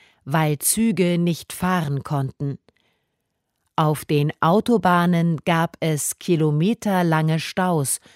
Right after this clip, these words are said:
zum Beispiel in den Bundesländern Nordrhein-Westfalen, Hessen, Thüringen und Niedersachsen.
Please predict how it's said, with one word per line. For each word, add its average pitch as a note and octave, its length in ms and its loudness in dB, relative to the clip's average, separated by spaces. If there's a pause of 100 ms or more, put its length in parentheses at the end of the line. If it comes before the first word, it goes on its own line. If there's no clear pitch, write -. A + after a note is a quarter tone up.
(500)
zum D#3 220 0
Beispiel A3 800 -2
in F#3+ 220 2
den F3 240 2
Bundesländern D#3 1040 0 (480)
Nordrhein-Westfalen, D#3+ 1400 0 (460)
Hessen, F3 640 -2 (480)
Thüringen D#3+ 680 0 (320)
und G#3 500 -2
Niedersachsen. C#3+ 1080 -2